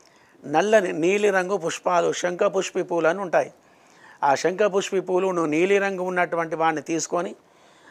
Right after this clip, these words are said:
తులసి మాతకు సమర్పిస్తూ ఓం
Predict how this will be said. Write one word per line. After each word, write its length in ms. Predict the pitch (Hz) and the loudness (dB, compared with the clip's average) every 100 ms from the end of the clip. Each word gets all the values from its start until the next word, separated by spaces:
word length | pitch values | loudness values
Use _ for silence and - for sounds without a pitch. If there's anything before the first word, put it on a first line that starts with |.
| - - | -14 -4
తులసి 280 | 180 185 196 185 | -2 0 0 0
మాతకు 300 | 170 170 151 151 | 0 0 0 2
సమర్పిస్తూ 500 | 156 160 170 147 208 - _ _ _ _ _ - | 2 2 -2 -2 -2 -4 _ _ _ _ _ -6
ఓం 300 | 131 165 208 | 2 2 2